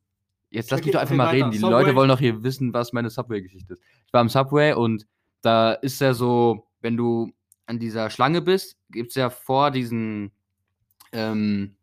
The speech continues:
Speaker 1: vor
Speaker 2: Ja.
Speaker 1: diesen Vitrinen, wo das Essen drin ist, wo das vor sich hingammelt,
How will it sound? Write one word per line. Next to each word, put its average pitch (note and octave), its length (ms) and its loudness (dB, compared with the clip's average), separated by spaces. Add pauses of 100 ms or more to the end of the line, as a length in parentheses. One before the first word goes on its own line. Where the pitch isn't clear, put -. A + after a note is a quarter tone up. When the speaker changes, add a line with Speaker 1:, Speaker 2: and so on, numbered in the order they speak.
(120)
Speaker 1:
vor - 160 -6
Speaker 2:
Ja. A#2+ 40 2
Speaker 1:
diesen A#2 160 2
Vitrinen, C#3 460 2
wo B2 100 4
das A2 140 0
Essen C3+ 240 -2
drin D#3 180 -4
ist, D#3 300 -8 (300)
wo G#2 60 -8
das A2 120 -2
vor A2+ 140 -2
sich G#2+ 120 -6
hingammelt, C3+ 480 0